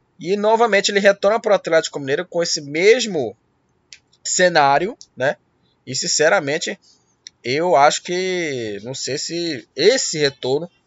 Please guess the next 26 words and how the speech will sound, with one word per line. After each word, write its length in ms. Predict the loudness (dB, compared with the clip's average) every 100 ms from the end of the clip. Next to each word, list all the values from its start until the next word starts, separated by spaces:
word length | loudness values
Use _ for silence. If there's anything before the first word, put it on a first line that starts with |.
| _ _ _ 0
possa 320 | 2 4 2
dar 160 | 2
certo 480 | 2 2 4 2 2
aí 260 | -2 -2 -8 _ _ _ _
o, 460 | -8 -4 -4 -4 -6
o 60 | -10
Cuca 380 | -8 -6 -2
sob 460 | -4 -4 -4 -4 -6 -8
o 840 | -8 -8 -8 -8 -10 -12 -16 -14
comando 440 | -4 -2 -2 -4 -4
dele, 220 | -4 -6
né, 220 | -8 -10 _ _ _
na 140 | -6 -6
equipe 340 | -6 -14 -10
do 80 | -8
Atlético 420 | -6 -6 -8 -8
Mineiro. 200 | -10 -8
Eu 40 | -10
tenho 200 | -10 -6
minhas 220 | -6 -6
dúvidas 280 | -12 -8 -8
aqui. 300 | -8 -14 _ _ _ _
Tenho 180 | -16 -8
minhas 220 | -8 -8
dúvidas 280 | -10 -10 -10
sobre 280 | -10 -12